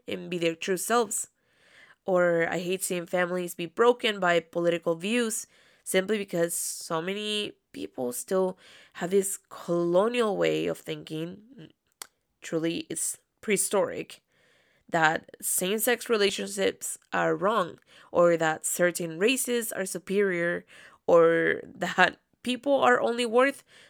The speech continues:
the number on their bank statements. To all of those people that feel that way, dear friend, uh,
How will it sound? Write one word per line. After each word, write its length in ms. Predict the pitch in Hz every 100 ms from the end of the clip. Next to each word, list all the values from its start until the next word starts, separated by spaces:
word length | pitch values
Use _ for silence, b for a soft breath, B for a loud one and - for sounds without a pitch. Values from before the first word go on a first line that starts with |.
| b
the 140 | - 226
number 480 | 226 226 233 240 -
on 160 | 220
their 140 | 208 196
bank 360 | 214 254 262
statements. 720 | - - 190 - 52 - - - _ _ _ _ _ _ _ _ _ _
To 400 | - 196 185 - -
all 180 | - 190
of 60 | 262
those 160 | 262
people 280 | - 226 220
that 220 | 202 185
feel 160 | - 185
that 180 | 185 180
way, 400 | 175 170 175 185 b b b b b b -
dear 180 | 214
friend, 480 | 220 - 175 175 185 -
uh, 140 | -